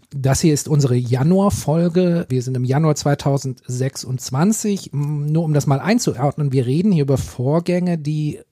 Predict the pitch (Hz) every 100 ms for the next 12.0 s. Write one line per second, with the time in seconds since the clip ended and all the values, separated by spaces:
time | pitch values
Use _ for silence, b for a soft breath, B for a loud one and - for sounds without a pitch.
0 | _ - 196 208 - 165 160 165 170 -
1 | 156 147 151 139 135 - 277 214 - 135
2 | 139 131 - 131 - 156 190 233 B B
3 | B B B _ - 147 143 - - 160
4 | 160 156 - 156 - 151 139 151 202 151
5 | 135 131 131 131 131 - 190 170 135 151
6 | 196 208 - 175 165 - 151 160 160 160
7 | 143 143 - 156 156 151 151 143 147 147
8 | 143 131 127 123 B B B B B -
9 | 127 127 117 117 - 120 143 165 - -
10 | 143 139 131 135 151 143 - 147 135 131
11 | 127 135 131 - - 135 131 127 127 131